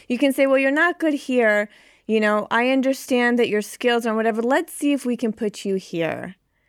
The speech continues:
And that is what you would, if, think of if it was your daughter, your dad, whoever, that's how you would do it, right? You wouldn't fire them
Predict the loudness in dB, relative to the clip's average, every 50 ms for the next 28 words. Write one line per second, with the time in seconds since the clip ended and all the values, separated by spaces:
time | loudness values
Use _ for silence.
0 | _ _ _ _ 0 2 4 6 6 6 6 6 2 -2 -2 0 0 0 2 2
1 | -2 -2 0 0 -2 -2 -4 _ -4 -4 -4 -4 -12 _ _ -20 -10 -6 -6 -6
2 | -4 -4 -6 -2 -2 -2 -4 -4 _ -2 -2 -2 0 0 0 0 0 -2 -4 -2
3 | 0 0 0 0 -2 -2 -4 -6 _ _ _ _ 2 2 4 4 4 4 4 2
4 | 2 4 2 2 2 0 0 0 -2 0 2 4 6 6 6 6 4 2 2 -2
5 | 0 0 0 2 2 0 -2 0 0 0 0 -2 -4 -4 -2 0 0 0 0 -2
6 | -2 -2 -2 -4 -2 -4 -2 -2 0 0 -2 -4 -6 -4 -4 -2 -2 -2 -2 0
7 | 0 0 0 0 -6 -10 -10 -4 -2 0 2 2 2 0 0 0 -2 -2 -4 -6
8 | -6 -6 -6 -8 -8 -10 -10